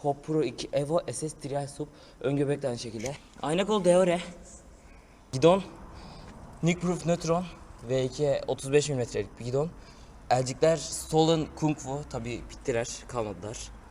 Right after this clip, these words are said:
Gidon boğazı Nickproof Horizon. Maşa, Rakshak Spike. Yani Pike anlatmama çok gerek yok.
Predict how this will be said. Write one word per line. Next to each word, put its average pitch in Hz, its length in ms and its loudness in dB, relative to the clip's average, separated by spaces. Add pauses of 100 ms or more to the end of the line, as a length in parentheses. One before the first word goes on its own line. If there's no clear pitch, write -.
(540)
Gidon 151 260 6
boğazı 175 300 4
Nickproof 175 340 -2
Horizon. 156 360 0 (480)
Maşa, 180 360 2 (840)
Rakshak 185 300 2
Spike. 175 340 -2 (1800)
Yani 107 240 -4 (300)
Pike 156 260 -2
anlatmama 135 380 0
çok 143 200 -6
gerek 131 240 -2
yok. 120 120 -2